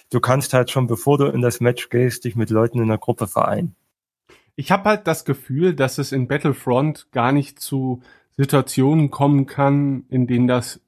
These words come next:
Speaker 2: so wichtig noch ist. Also, wenn ich mich an so typische Battlefield eins Partien erinnere, dann, äh, einige ich mich zum Beispiel mit meinem Kumpel, dass wir das nächste Mal als Scharfschützen spawnen und dann haben wir vielleicht eine Phase, in der wir zehn Minuten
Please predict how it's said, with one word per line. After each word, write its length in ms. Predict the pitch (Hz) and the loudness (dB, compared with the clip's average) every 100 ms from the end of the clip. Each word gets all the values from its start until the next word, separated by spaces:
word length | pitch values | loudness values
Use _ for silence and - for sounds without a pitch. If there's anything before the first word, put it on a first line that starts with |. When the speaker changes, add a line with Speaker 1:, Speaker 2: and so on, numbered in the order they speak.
| _ | _
Speaker 2:
so 400 | _ 123 120 110 | _ 0 0 0
wichtig 400 | 135 - 147 - | -4 -4 -8 -8
noch 180 | 110 - | -10 -12
ist. 220 | - _ | -20 _
Also, 280 | 120 127 123 - - - _ _ | -2 2 0 -2 -20 -20 _ _
wenn 140 | 131 147 | 0 0
ich 140 | 170 | 2
mich 180 | 185 170 | 2 4
an 100 | 147 | 2
so 80 | 143 | 0
typische 460 | - 190 185 170 | 0 -2 0 0
Battlefield 520 | 135 151 175 - 147 - | 0 0 -2 0 -4 0
eins 260 | 127 165 | 0 0
Partien 400 | - 151 - 160 | 0 -4 -2 0
erinnere, 440 | 143 135 143 147 151 | 2 2 0 0 -2
dann, 420 | 127 117 120 117 - _ _ - | 0 2 0 -2 -14 _ _ -6
äh, 80 | 127 123 120 - | -2 0 0 2
einige 380 | 135 156 156 156 | 2 2 2 0
ich 340 | 165 160 - | -2 -4 -8
mich 240 | - 156 143 | -4 -2 0
zum 140 | 147 | 2
Beispiel 260 | 139 135 139 | 2 2 2
mit 160 | 135 | 2
meinem 220 | 127 123 120 | 2 0 0
Kumpel, 380 | - 156 156 | 0 -2 0
dass 240 | 131 127 - | -2 -4 -2
wir 100 | 131 | -4
das 200 | 120 113 | -4 -2
nächste 280 | 135 123 131 | -4 -2 0
Mal 160 | 123 | 0
als 160 | 113 117 | -2 -6
Scharfschützen 680 | - 123 135 - 147 147 | 0 0 0 -4 -2 -2
spawnen 460 | 143 - 131 123 147 | -2 -2 0 2 2
und 140 | 139 | 0
dann 220 | 131 120 120 | 0 0 2
haben 180 | 131 | 2
wir 80 | 135 | 0
vielleicht 320 | 127 139 127 | -2 -2 -2
eine 80 | 135 | -2
Phase, 400 | 120 127 135 139 | 0 2 2 2
in 80 | 143 | 2
der 160 | 131 123 | 0 -2
wir 100 | 127 | -2
zehn 240 | - 147 | 2 2
Minuten 580 | 165 147 156 180 180 | 4 2 0 0 0